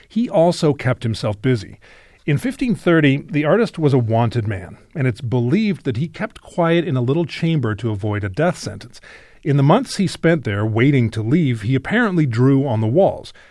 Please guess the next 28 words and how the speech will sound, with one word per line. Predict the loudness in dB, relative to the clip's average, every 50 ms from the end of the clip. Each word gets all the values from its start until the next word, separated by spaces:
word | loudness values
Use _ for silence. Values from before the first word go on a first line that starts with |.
| -20 -20 -20 -10 -6
Over | -6 -4 -2 -2
the | 0 4
years, | 6 6 6 4
very | 4 2 4 4 4 4
few | 2 0 -2 -4
people | -2 -2 -2 -2 -2 -2
have | -2 -2 -2
been | 0 0
able | 0 0 0 -2
to | -4 -6
see | -4 0 2 2 2
those | 2 2 0 -2 0
sketches, | 2 2 2 2 0 -6 -14 -16 -20 -20 -20 -20 -20 -20 -10 -6
but | -6 -2 0
this | 2 2 2 2
month, | 2 2 2 2 0 -4 -4
the | -4 -2 2
Bargello | 2 2 2 4 2 2 4 4 4
Museums | 2 2 0 0 2 2 2 0 -2
in | -2 -2 -4
Florence | -2 -2 -4 -2 -2 -2 -4 -6
are | -6 -4 0
opening | 0 0 2 0 0 0 0
the | 0
room | 0 2 0 0 0
to | -2
the | -6 -6
public | -4 -2 -2 -2 -2 -4 -8 -12